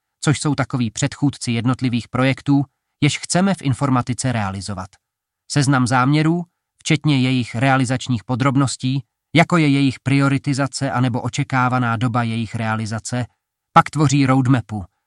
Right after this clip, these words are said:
neboli přehled rozvoje projektů v I C T v nemocnici. Ani zde pochopitelně nemusíme jít do takové hloubky,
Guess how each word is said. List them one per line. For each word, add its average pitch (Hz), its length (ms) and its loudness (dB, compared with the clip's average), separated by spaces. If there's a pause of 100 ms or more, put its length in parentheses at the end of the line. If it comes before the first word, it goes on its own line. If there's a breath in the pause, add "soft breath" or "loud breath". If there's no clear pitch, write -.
(180)
neboli 135 280 2
přehled 135 480 0
rozvoje 123 440 -2
projektů 127 600 -2
v - 120 -8
I 123 140 0
C 120 180 -6
T 117 200 -6
v 107 60 -4
nemocnici. 104 640 -6 (1600)
Ani 160 240 6
zde 135 180 0
pochopitelně 139 680 0
nemusíme 135 480 2
jít 127 200 -2
do 135 120 0
takové 123 380 -2
hloubky, 143 500 0